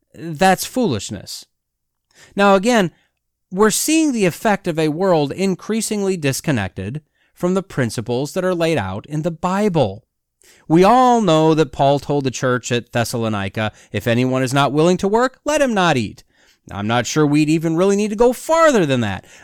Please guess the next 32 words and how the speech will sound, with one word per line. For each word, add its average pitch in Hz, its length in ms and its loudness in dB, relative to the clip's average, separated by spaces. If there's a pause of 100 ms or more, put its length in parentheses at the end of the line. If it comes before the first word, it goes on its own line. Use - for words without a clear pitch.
But 190 320 0
for 226 140 0
those 214 300 2
that 196 80 -2
are 196 120 2
working 175 520 -2
and 143 140 0
refuse 120 460 -4
to 127 160 -2
obey 107 300 -2
the 117 80 -4
direct 110 420 -4
order 131 420 0
to 143 140 -4
come 127 360 -4
back 135 380 -4
to 143 100 -2
work, 110 420 -6 (320)
as 110 340 -4 (360)
there's 101 300 -10
literally 113 460 2
no 123 260 4
objection 107 580 0
that 101 80 -4
can 110 160 -6
carry 117 360 -2
any 143 240 0
water 113 440 0
as 107 200 -6
to 120 100 -4
why 110 240 -4
someone 117 560 -4